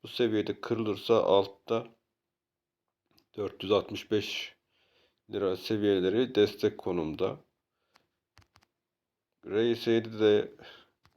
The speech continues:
bir söylenecek fazla bir şey yok.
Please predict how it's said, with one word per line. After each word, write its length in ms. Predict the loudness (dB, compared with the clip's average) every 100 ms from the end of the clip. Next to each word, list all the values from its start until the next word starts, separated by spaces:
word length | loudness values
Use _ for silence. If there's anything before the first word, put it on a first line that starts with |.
| _
bir 420 | _ -16 -16 -16 -16
söylenecek 680 | -4 -2 0 -2 -4 -8 -4
fazla 320 | -2 -2 -4
bir 100 | -8
şey 300 | -8 -8 -4
yok. 340 | -4 -4 -12